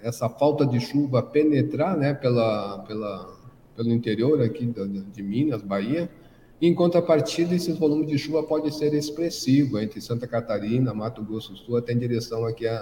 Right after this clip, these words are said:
a, a São Paulo, podendo até mesmo aí pegar Minas Gerais. Mas vamos chamando a atenção pro Rio Grande do Sul, né? Então, a gente vê essas duas áreas, como você frisou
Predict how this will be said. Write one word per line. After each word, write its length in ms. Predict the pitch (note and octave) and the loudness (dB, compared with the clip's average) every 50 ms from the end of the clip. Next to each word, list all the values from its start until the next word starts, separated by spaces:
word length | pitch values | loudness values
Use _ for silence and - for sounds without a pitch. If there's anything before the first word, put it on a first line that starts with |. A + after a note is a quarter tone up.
| G2 - | -6 -6
a, 340 | - G#2+ G#2 G2+ G2 G2+ G#2 | -4 -2 -2 -2 -4 -6 -8
a 40 | |
São 240 | G#2 - - B2+ C#3 | -8 -6 -6 -6 -6
Paulo, 720 | C3 - A2 G#2+ B2 C3 C3+ C3+ C3+ - - - - - - | 0 2 4 4 4 4 2 0 -4 -6 -10 -14 -16 -18 -10
podendo 260 | - E3 C#3+ D3 D#3 D3+ | -8 -4 0 0 0 0
até 180 | D3 D3+ D#3 | 0 2 4
mesmo 240 | D3 C3+ C#3 C#3 C#3+ | 4 4 4 4 2
aí 240 | C#3 C3+ C3 C3+ C3+ | 2 4 4 2 2
pegar 360 | - C#3 A#2+ G#2+ G#2 A2 A2+ | 2 0 0 2 2 4 4
Minas 300 | A#2+ A#2+ A#2 A#2 A#2+ A#2+ | 6 6 6 6 6 4
Gerais. 540 | A#2+ B2+ B2+ A2+ F2+ F#2 F#2+ - - - - - - - - - - - - - - _ - _ | 4 4 2 2 2 0 -2 -4 -8 -12 -14 -16 -20 -20 -20 -20 -20 -20 -20 -20 -20 _ -12 _
Mas 200 | - D#3+ F3 F3 | 4 6 6 8
vamos 240 | F3+ G3+ G#3+ G3+ F#3+ | 8 8 8 8 8
chamando 340 | - F3 D3+ D#3 D#3+ D#3+ D#3 | 8 6 8 8 8 6 6
a 40 | C#3 | 4
atenção 920 | - - B2 A#2+ A#2 A#2 - C#3+ E3 F#3 F3+ F3 F3 - - - B2+ B2+ - - - | 4 4 4 4 4 4 2 2 4 4 4 2 0 -2 -8 -8 -8 -8 -8 -8 0
pro 260 | - F#3 G3 G#3 G3+ | 2 4 6 6 6
Rio 240 | F3 F#3+ G3 F#3+ F#3 | 6 6 4 4 4
Grande 300 | - D#3 D#3 D#3+ D#3 E3 | 4 4 4 2 2 0
do 160 | D#3+ E3+ E3+ | -2 -4 -6
Sul, 380 | - - - A#2+ A#2 G#2+ G#2 G2+ | -6 -4 -2 0 0 0 0 -2
né? 100 | G#2 B2 | 0 0
Então, 260 | C3 B2 C3 D3 D#3 | 0 2 2 2 4
a 80 | D3+ D#3+ | 4 4
gente 160 | D3+ D3+ D#3 | 4 2 2
vê 460 | C3+ B2 B2 A#2 G#2+ - - - - - - - - - - - - - | 4 4 4 4 4 2 -2 -8 -14 -18 -20 -20 -20 -20 -20 -20 -4 0
essas 320 | - D#3 D#3 E3 E3 D#3+ | 2 2 4 4 4 4
duas 380 | D3 F3 G3+ A3 G3+ E3 C3 C3+ | 4 4 6 6 6 6 6 6
áreas, 220 | C3 B2 B2 A#2+ | 6 6 6 4
como 180 | - C#3+ D3 D3 | 2 2 2 2
você 300 | D3 D3 C3+ - - - | 2 2 2 2 2 2
frisou 600 | - D#3 D3 B2 A2 A2+ G2+ F#2 F#2 - - | 2 2 0 2 2 0 0 -2 -4 -10 -16